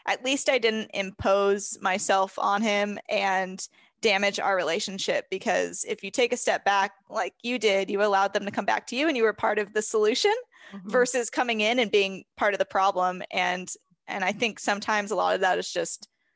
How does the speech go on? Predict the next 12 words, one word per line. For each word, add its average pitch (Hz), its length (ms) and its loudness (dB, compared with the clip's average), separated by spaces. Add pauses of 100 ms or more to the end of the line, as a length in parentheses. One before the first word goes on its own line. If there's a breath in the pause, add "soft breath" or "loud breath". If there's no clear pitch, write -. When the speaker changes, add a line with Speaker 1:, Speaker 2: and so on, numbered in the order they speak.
(520)
Speaker 1:
slowing 262 360 2
down 220 380 4
and 190 160 -4
feeling 214 500 0 (140)
comfortable 220 520 0
slowing 196 420 -2
down 190 580 0 (140)
and 196 140 -4
Speaker 2:
Mm-hmm. 185 40 -6
Speaker 1:
not 190 280 0 (260)
letting, 190 280 -2
like, 185 260 -4